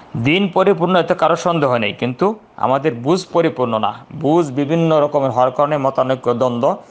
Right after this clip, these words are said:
এই দ্বন্দ্ব হওয়া উচিত নয়। সকলের, আহ, খেয়াল হওয়া উচিত, সকলের নিয়ত হওয়া উচিত, আমরা যে যেটাই বুঝি না কেন,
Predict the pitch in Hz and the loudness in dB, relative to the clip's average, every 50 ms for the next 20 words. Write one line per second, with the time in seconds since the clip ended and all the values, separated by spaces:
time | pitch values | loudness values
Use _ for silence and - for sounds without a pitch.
0 | - - - - - 101 120 110 110 151 156 170 185 185 170 202 220 180 170 175 | -20 -20 -14 -6 -4 -4 -4 -2 0 2 2 2 2 0 0 2 0 2 2 2
1 | 208 214 196 208 208 208 - 147 - - 117 104 101 - - - - - 131 131 | 4 4 4 2 2 0 -2 -4 -4 -2 -4 -4 -4 -6 -10 -14 -6 -6 -6 -2
2 | - 156 156 170 175 156 - - - _ - - - - - - - - 113 120 | -2 0 2 2 0 0 -4 -14 -20 _ -20 -20 -20 -20 -18 -6 -2 0 0 2
3 | 113 101 76 67 - - - - 135 147 160 170 170 165 - - - 110 135 143 | 2 0 -2 -4 -8 -8 -2 0 2 2 2 0 -2 -6 -10 -14 -6 0 2 2
4 | 131 127 123 120 - - 156 165 165 - - - 135 - - 135 151 170 170 - | 2 2 0 -4 -4 -4 -4 -4 -4 -8 -6 -6 -4 -4 -2 0 0 0 0 -2
5 | - - _ _ _ - - 110 127 143 165 170 170 156 151 135 123 120 - 190 | -16 -20 _ _ _ -12 -6 -2 0 0 0 0 0 0 2 2 0 0 0 -2
6 | 196 190 - 123 123 127 123 143 156 156 85 98 117 127 147 143 123 135 156 151 | -2 0 0 -2 -2 0 0 0 0 0 -2 -6 -4 -4 -2 -2 0 0 0 0
7 | 156 156 185 208 185 156 170 139 143 131 120 113 113 127 131 165 202 | 2 2 2 2 2 0 0 0 2 0 0 0 0 0 0 0 0